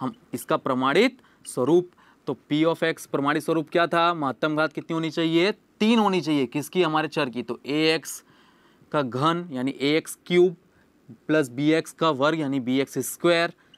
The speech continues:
प्लस सी एक्स प्लस डी। तो ये प्रमाणित स्वरूप किसका था?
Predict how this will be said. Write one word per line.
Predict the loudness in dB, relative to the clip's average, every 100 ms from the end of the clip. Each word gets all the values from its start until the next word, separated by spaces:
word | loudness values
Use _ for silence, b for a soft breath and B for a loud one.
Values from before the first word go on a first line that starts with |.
| b _
प्लस | 0 2 0 -6 _
सी | -12 -2 4 4
एक्स | 2 -2 -12 _
प्लस | 2 4 4 -2 _ _ -16
डी। | 0 0 0 -6 b b b -12
तो |
ये | -10 0 2
प्रमाणित | 2 2 2 0
स्वरूप | 0 0 0 -2
किसका | -6 -2 0
था? | 2 2